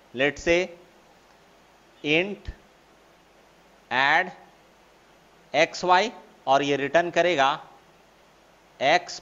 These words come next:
plus y, इसको sum करके यहां return कर देगा। तो देखिए ये क्या है, ये main function है यानी top है, फिर bottom। हम धीरे धीरे पहले, अब पहले मैंने, मैं मेन function बना लिया यानी top ready कर लिया,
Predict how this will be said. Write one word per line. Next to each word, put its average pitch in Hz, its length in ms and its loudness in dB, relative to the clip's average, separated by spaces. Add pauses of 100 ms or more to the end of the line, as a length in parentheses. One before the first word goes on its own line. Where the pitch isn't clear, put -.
plus 156 420 2 (760)
y, 107 240 -2 (420)
इसको 147 220 -4
sum 175 240 0
करके 175 220 0
यहां 175 100 2
return 170 220 -2
कर 165 140 -2
देगा। 165 140 0
तो 160 80 0
देखिए 160 360 0 (300)
ये 180 120 6
क्या 220 220 2
है, 127 200 -2 (260)
ये 160 80 4
main 196 200 2
function 220 360 2
है 226 80 2
यानी 180 140 0
top 220 320 2
है, 247 100 4 (280)
फिर 175 120 2
bottom। 160 360 4
हम 170 140 -2
धीरे 202 200 0
धीरे 170 140 2
पहले, 175 300 2
अब 165 280 -2 (180)
पहले 185 220 2 (140)
मैंने, 190 240 0
मैं 208 100 0
मेन 185 280 -2
function 220 300 -4
बना 220 160 4
लिया 220 180 2
यानी 196 140 -2
top 214 300 2
ready 214 200 2
कर 226 180 2
लिया, 233 200 2